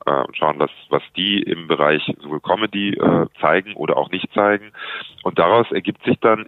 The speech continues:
insgesamt für uns ein, ein, äh, ein Sendeplan, den wir als ideal erachten. Hundertprozentig wissen tut man das nie. Wir können nur mit dem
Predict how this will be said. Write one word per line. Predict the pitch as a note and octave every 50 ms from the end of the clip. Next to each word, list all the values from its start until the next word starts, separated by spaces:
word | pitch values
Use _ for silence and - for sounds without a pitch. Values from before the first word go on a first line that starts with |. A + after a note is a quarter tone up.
| _ -
insgesamt | - G#2 G#2+ - - - A#2 G2 - F#2+ F#2+ G2+ A2+ A2+ -
für | - A2
uns | F2 F#2 G2 G#2 G#2+ - - -
ein, | - F2+ F#2 F#2 F#2 F#2 F#2 F2
ein, | - - - F2 F2 E2+ E2+ E2+ E2 E2
äh, | E2 D#2+ D#2+ D#2+ D#2 D#2 D#2 - - - - - - -
ein | - E2 D#2+
Sendeplan, | D#2 D2+ F#2+ G#2+ A2+ - - - A2 G#2+ G#2+ G#2+ G#2+ G#2 F#2+
den | F#2+ F#2+ F#2 F#2 F2
wir | F#2+ F#2+ F#2+ F#2 F#2 F2+ - - - - _ _ -
als | F#2+ F2+ -
ideal | - F#2+ F2+ F2+ F2 E2+ G2 A2 -
erachten. | - - - - D#2+ - - - D#2+ - - - - - -
Hundertprozentig | - G#2+ A#2 A2 - F#2+ - - F#2 G2 G2 F#2+ -
wissen | F#2 G#2 - - A#2 A2 G#2+ G#2+ - _ -
tut | - G2+ - -
man | F#2 F2
das | F2 - -
nie. | F#2+ G2+ G2+ F#2 F2 D#2+
Wir | E2 D#2+
können | - F#2 F2+ F2+ F2+
nur | F2+ F2+
mit | F2 F2 F2 - -
dem | F2